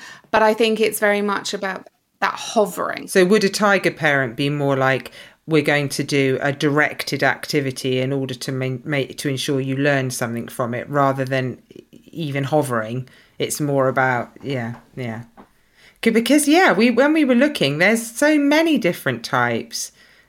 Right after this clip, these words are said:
Speaker 2: I didn't, I, I, I couldn't believe it. Like, there was jellyfish parenting, which I thought was hilarious. Laid, laid back, relaxed and flexible, going with the flow,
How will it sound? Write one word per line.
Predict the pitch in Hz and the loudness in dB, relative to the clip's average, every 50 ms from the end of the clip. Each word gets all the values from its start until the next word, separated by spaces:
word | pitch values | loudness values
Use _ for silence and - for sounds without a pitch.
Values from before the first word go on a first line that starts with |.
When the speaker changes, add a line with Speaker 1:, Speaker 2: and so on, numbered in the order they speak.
| _ - - | _ -4 0
Speaker 2:
I | 185 214 | 2 2
didn't, | 226 262 254 233 220 - - - | 2 2 2 2 2 0 0 0
I, | 202 214 - - 240 254 254 233 - - | 0 2 2 2 2 2 2 2 2 2
I, | 220 240 | 0 0
I | |
couldn't | 240 - 247 214 196 - | 0 0 0 -2 0 0
believe | 233 226 254 233 185 | 2 2 2 4 2
it. | 165 - - | 2 2 4
Like, | 180 190 180 - - - - - - - _ - | 2 2 2 0 -2 -10 -18 -20 -20 -20 _ 0
there | 202 202 | 2 4
was | 190 208 214 214 214 | 4 4 2 2 0
jellyfish | 214 - 240 247 254 254 247 233 233 - 165 156 - - - | 2 2 4 4 4 4 4 2 2 2 0 0 0 -4 -4
parenting, | - 160 139 139 127 127 135 131 - 139 117 117 123 147 143 | 0 0 2 2 0 0 -2 -2 -2 -2 0 0 -2 -2 -2
which | 160 160 - - 208 | -4 -4 0 2 2
I | 190 196 | 2 2
thought | 196 - 165 127 | 2 0 0 0
was | 147 160 156 - | 0 -2 -2 0
hilarious. | - 165 170 175 170 160 127 113 113 113 123 135 165 175 - - - - - - - _ | 0 2 4 4 4 4 2 2 0 0 0 0 0 -2 -8 -12 -14 -16 -20 -20 -20 _
Laid, | - 165 175 202 214 214 214 220 220 214 - - - - - _ | -4 0 2 4 4 4 4 2 2 0 -4 -8 -14 -20 -12 _
laid | 160 190 208 214 214 226 226 226 233 - | 2 4 4 6 4 4 2 0 0 0
back, | 202 190 185 165 - - - 175 | 2 2 2 2 0 -4 -2 0
relaxed | 180 180 180 180 170 - - - - - - | 2 2 4 4 2 0 -2 -6 -6 -4 -2
and | 120 160 175 | -2 -2 -2
flexible, | 160 - - 185 - - - - - - - - 117 117 117 131 151 175 180 190 _ _ - _ - | -2 0 0 2 2 0 -4 -8 -8 -6 -4 -2 0 0 0 0 -2 -2 -6 -10 _ _ -18 _ 0
going | 180 180 185 180 175 175 175 | 2 4 4 4 4 2 2
with | 175 170 165 - | 0 0 0 -2
the | - 143 | -4 -4
flow, | - - - 160 156 151 135 123 127 135 156 180 | -4 -4 -2 2 2 4 4 2 2 0 0 -2